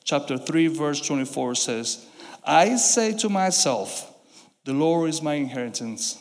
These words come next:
Therefore, I will hope in him.'" So you guys have an inheritance.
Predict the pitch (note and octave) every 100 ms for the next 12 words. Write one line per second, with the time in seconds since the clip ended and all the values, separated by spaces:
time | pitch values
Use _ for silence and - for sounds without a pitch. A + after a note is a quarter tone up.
0 | - _ _ _ _ B2+ D3+ E3+ - D#3+
1 | C#3 B2 B2 - - - _ B2+ B2+ B2+
2 | C3 C#3 D3 D#3 D3 - C3 B2 A#2+ -
3 | - B2+ A#2+ G#2 A2 F#2+ E2 - _ _
4 | _ _ _ _ _ _ _ _ _ _
5 | _ _ _ _ _ _ _ _ - A#2
6 | A2 D3 F3 B2+ A#2 G#2+ A#2+ G#2+ G#2+ G#2
7 | G#2 F#2+ - - - - -